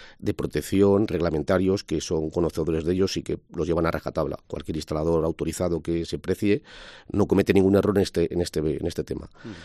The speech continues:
Speaker 1: Sí que sucede en muchas ocasiones. Nosotros, por ejemplo, uno de los principales sistemas de protección de las instalaciones es la red de tierras, ¿vale? La red de tierras, eh, muchas veces cuando el instalador entra en una obra,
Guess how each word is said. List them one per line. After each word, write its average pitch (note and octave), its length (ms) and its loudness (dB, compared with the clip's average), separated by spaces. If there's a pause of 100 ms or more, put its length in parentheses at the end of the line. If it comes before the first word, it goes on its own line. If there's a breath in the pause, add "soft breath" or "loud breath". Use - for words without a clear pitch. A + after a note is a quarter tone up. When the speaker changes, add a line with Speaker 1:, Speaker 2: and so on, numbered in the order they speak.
(120)
Speaker 1:
Sí - 180 0
que D#3+ 80 4
sucede B2+ 320 4
en A#2 60 6
muchas A2+ 200 2
ocasiones. G2 500 0
Nosotros, G#2+ 280 -4
por B2 120 -2
ejemplo, A2 360 0 (200)
uno C3 160 6
de D3 60 4
los D3 140 2
principales A2+ 420 0
sistemas G2+ 340 0
de F#2+ 100 -2
protección F2 460 -2
de F#2+ 60 2
las E2+ 120 -4
instalaciones F#2+ 600 -4 (640 loud breath)
es - 260 2 (100)
la F#2 220 0
red G2+ 160 0
de F#2+ 120 0
tierras, - 420 -8 (140)
¿vale? - 280 -4 (680 loud breath)
La G2+ 120 -6
red B2+ 140 2
de E3 80 4
tierras, E3 560 2
eh, G#2 240 0
muchas C3+ 380 0
veces C#3+ 260 0
cuando G2+ 260 0
el F2+ 80 2
instalador F2+ 420 0
entra D3 280 2
en F#2+ 80 0
una B2 180 2
obra, B2 320 0